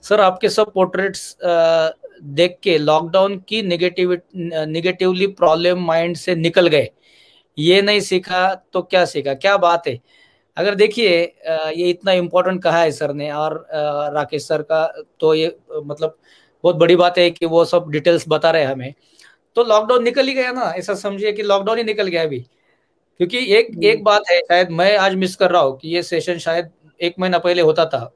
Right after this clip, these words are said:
Speaker 1: तो कई सारे चमत्कार lockdown में सब करते थे, लेकिन अभी भी वक्त गया नहीं है, अभी भी सब कुछ normal हुआ नहीं है। जो करने वाला आज शाम को ही, अ, कुछ, अ, experiment करेगा,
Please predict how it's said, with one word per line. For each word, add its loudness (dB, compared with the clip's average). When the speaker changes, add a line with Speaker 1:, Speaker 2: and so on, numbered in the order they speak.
Speaker 1:
तो -2
कई 0
सारे 0
चमत्कार -2
lockdown 0
में -4
सब -4
करते -2
थे, -2
लेकिन -2
अभी 2
भी 0
वक्त -2
गया 2
नहीं -4
है, -8
अभी 4
भी 2
सब -2
कुछ -2
normal 2
हुआ 4
नहीं -4
है। -6
जो 0
करने 2
वाला 4
आज 2
शाम 0
को 0
ही, 4
अ, -12
कुछ, -4
अ, 2
experiment -2
करेगा, 0